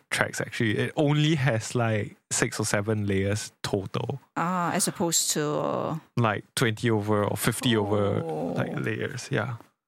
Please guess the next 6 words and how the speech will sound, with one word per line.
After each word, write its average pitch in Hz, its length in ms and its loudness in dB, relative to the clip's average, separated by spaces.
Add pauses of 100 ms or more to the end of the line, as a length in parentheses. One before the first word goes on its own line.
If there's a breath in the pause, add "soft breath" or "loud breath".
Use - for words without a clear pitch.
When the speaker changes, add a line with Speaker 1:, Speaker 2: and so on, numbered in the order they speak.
(160)
Speaker 2:
Yeah, 180 260 0
I 226 100 4
noti-, 254 320 4 (380)
I 202 80 2
noticed, 214 640 4 (100)
um, 160 600 0